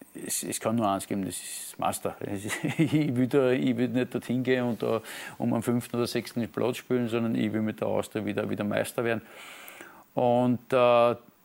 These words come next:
dieses Gefühl hat man mir eigentlich gleich wieder gegeben, auch der Trainer, Schoko Schachner, ja, ich hab mit dem telefoniert gehabt, der hat mir seine Vorstellungen gesagt, der, der hat mir genau gesagt, was er möchte.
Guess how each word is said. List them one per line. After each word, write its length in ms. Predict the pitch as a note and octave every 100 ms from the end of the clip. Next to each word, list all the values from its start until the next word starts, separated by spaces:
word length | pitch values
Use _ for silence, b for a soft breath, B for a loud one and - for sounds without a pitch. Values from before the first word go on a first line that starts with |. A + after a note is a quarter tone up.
| -
dieses 240 | D3 F#3
Gefühl 340 | F3 - F3 D3+
hat 120 | D#3+
man 400 | D3+ D3 D3 C#3+
mir 140 | C#3+
eigentlich 280 | C#3 C3+ C3+
gleich 320 | - A#2+ C3+
wieder 160 | B2+ C3
gegeben, 420 | A2+ A#2 B2 D3+
auch 220 | - A#2+
der 320 | - A#2 A2 - b b b b b _ _ _ _ _ _ -
Trainer, 320 | A2+ C#3 D3 C#3+
Schoko 240 | - A#2
Schachner, 560 | - - - - D3 D3
ja, 140 | G#2+ A#2+
ich 140 | A#2
hab 80 | A2
mit 140 | A2
dem 120 | A2+
telefoniert 560 | G#2+ A2 G2+ G#2+ A#2 -
gehabt, 220 | D3 D3
der 80 | A#2
hat 80 | G#2
mir 160 | G#2+
seine 320 | G2+ G#2 G#2 G2+
Vorstellungen 440 | C#3 - C#3 C#3
gesagt, 280 | C3 C#3+ C3+
der, 160 | A#2+ A2+
der 160 | G#2 A2+
hat 80 | B2
mir 120 | A2+
genau 240 | G#2+ G#2+
gesagt, 220 | A2 A2
was 140 | G2 G#2
er 80 | G2+
möchte. 440 | G#2+ D3+ -